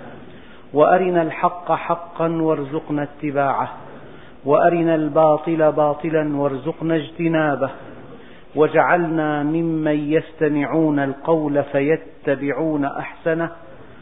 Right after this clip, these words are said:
وأدخلنا برحمتك في عبادك الصالحين. أيها الإخوة المؤمنون،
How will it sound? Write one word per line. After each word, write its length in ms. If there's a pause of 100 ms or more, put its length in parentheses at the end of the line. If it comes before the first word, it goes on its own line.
(220)
وأدخلنا 880
برحمتك 1040
في 180
عبادك 600
الصالحين. 760 (3000)
أيها 340
الإخوة 520
المؤمنون، 1120